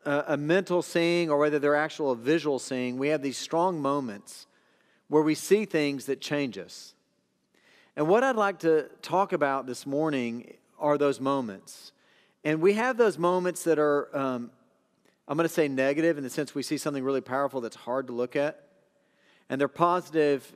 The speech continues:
in that we sometimes get these images of things that are really wonderful that fuel us up and help us down this, this journey that we're on. And I think we can see s-, some of both of those today in our readings. Now, the, I'm gonna go to the readings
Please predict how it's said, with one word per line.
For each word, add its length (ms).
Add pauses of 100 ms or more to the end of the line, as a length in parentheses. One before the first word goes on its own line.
(140)
in 160
that 180
we 100
sometimes 420
get 180
these 240
images 480
of 80
things 320
that 80
are 80
really 200
wonderful 760 (800)
that 260
fuel 260
us 140
up 220
and 80
help 200
us 140
down 500
this, 320
this 220
journey 360
that 120
we're 160
on. 320 (580)
And 320
I 100
think 220
we 100
can 160
see 320
s-, 180 (200)
some 280
of 120
both 240
of 80
those 180
today 260
in 60
our 100
readings. 520
Now, 100
the, 240 (140)
I'm 100
gonna 160
go 180
to 60
the 100
readings 600